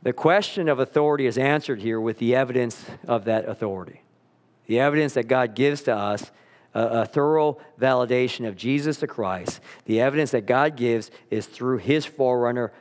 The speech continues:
John the Baptizer. Now, now, Jesus frequently answers questions with questions of his own, uh, really to get to the heart of the matter.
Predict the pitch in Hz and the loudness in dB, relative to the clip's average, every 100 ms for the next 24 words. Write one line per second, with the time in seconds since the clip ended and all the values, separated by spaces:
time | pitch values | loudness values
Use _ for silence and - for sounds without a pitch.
0 | - - 110 110 110 101 98 107 101 - | -18 -6 -2 -2 -2 -6 -4 -2 -4 -2
1 | 107 107 92 - - _ _ _ _ _ | -2 0 -2 -8 -18 _ _ _ _ _
2 | _ _ - 120 123 135 127 123 127 - | _ _ -4 -2 0 0 2 0 -4 -12
3 | - 123 139 151 143 - 151 139 139 123 | -16 -2 0 2 0 0 0 0 0 0
4 | 120 131 131 123 - 117 110 - 107 - | 2 0 0 -4 -2 0 0 -2 -6 -8
5 | - 117 107 127 120 123 104 101 98 113 | -6 -4 -2 0 0 -2 -4 -4 -2 0
6 | 117 110 98 - - - 117 110 123 135 | 0 -2 -6 -14 -20 -14 -8 -2 0 0
7 | 127 117 117 110 104 107 98 101 113 107 | 0 0 0 0 0 0 -2 -2 0 0
8 | 92 | -2